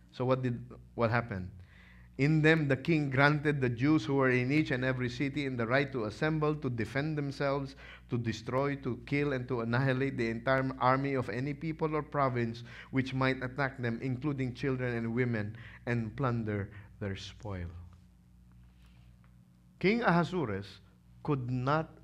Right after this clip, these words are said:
revoke the previous decree. So, through Esther, another decree was issued. What? If somebody attacks you, you can defend yourself.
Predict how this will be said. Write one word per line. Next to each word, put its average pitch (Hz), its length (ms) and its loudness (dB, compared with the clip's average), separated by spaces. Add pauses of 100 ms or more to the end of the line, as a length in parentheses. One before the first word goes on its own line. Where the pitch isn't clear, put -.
(140)
revoke 127 720 -2 (800)
the 120 100 0 (240)
previous 127 760 0 (240)
decree. 113 640 -6 (640)
So, 165 560 6 (160)
through 220 420 6 (140)
Esther, 147 640 4 (260)
another 196 540 10
decree 175 600 4
was 175 280 2 (140)
issued. 147 560 0 (1300)
What? 147 380 4 (280)
If 110 140 -8
somebody 185 380 0
attacks 165 420 -4
you, 104 200 -4 (580)
you 139 100 -6
can 135 160 -4
defend 120 320 -4
yourself. 104 360 -10